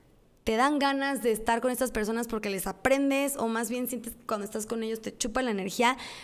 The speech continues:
No es sorpresa, y ya lo he dicho en otros capítulos, somos el promedio de las cinco personas con las que más pasamos el tiempo.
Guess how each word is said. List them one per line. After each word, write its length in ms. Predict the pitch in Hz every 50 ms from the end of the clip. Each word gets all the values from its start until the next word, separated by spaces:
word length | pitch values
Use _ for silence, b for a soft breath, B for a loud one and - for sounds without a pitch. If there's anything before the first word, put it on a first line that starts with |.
| B B -
No 220 | 240 247 262 294 311
es 120 | 330 349
sorpresa, 480 | 370 359 294 - 247 233 220 247 240 233
y 40 | 220
ya 120 | 233 220
lo 80 | 233 233
he 40 |
dicho 200 | 220 220 220 -
en 60 | 214 214
otros 260 | 208 - 202 208 202
capítulos, 560 | - 180 180 196 196 - 196 202 220 254 254 -
somos 280 | - - 330 370 381 339
el 80 | 262
promedio 300 | 214 220 220 226 226 247
de 60 | 247 233
las 160 | 208 208 -
cinco 260 | - 240 247 226 -
personas 380 | 220 208 185 208 214 226 220 -
con 80 | 202
las 160 | 196 196 -
que 80 | - 196
más 260 | 202 220 233 247 240
pasamos 360 | - 247 247 240 240 233 220
el 120 | 220 185 175
tiempo. 320 | - 202 196 180 - -